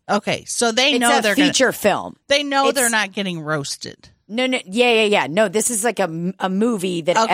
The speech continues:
Speaker 2: everyone's doing. I'm sure there was some improvising done when he had all of these people on or whatever.
Speaker 1: Okay.
Speaker 2: But, uh, it was ridiculous.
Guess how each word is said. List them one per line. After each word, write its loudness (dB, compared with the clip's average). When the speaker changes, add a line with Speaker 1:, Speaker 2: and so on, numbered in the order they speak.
Speaker 2:
everyone's -2
doing. 0
I'm 0
sure 2
there 4
was 2
some 2
improvising 0
done 2
when 0
he -2
had 0
all 4
of -10
these -8
people -8
on -2
or -6
whatever. -4
Speaker 1:
Okay. -6
Speaker 2:
But, 0
uh, 2
it -4
was -2
ridiculous. -6